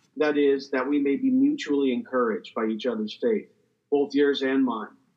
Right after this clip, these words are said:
I do not want you to be unaware, brothers, that I have often intended to come to you, <clears throat> but thus far have been prevented,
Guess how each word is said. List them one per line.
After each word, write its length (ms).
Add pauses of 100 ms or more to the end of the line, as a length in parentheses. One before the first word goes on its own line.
(220)
I 100
do 140
not 280
want 240
you 80
to 100
be 200
unaware, 460
brothers, 560 (100)
that 100
I 80
have 120
often 340
intended 480
to 80
come 240
to 60
you, 260 (440)
<clears throat> 680 (300)
but 180
thus 220
far 220
have 140
been 180
prevented, 560